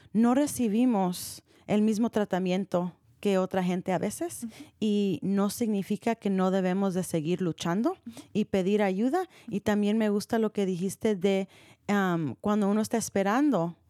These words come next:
Speaker 1: ese servicio y tratamiento, ¿qué podemos hacer en ese tiempo?
Speaker 2: Exacto.
Speaker 1: También pienso que es importante tocar un poquito de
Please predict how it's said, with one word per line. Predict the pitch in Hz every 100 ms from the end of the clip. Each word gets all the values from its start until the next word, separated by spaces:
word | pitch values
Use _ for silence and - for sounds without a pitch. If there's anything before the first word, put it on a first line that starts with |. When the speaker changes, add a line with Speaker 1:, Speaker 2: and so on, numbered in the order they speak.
| _
Speaker 1:
ese | 202 - 208
servicio | - 180 202 208
y | 196
tratamiento, | 190 180 180 180 185 185 - -
¿qué | 220
podemos | 220 220 202 208 202
hacer | 180 - 180 175 175 - _ _
en | 185 170
ese | - 147
tiempo? | 139 113 - 165
Speaker 2:
Exacto. | - - - - -
Speaker 1:
También | - 247 254 339
pienso | 330 311 320
que | 277
es | 262
importante | 269 240 - 214 - 220
tocar | - 208 202 208
un | 226
poquito | 220 208 196 208 - 202
de | 180 196 202 202 185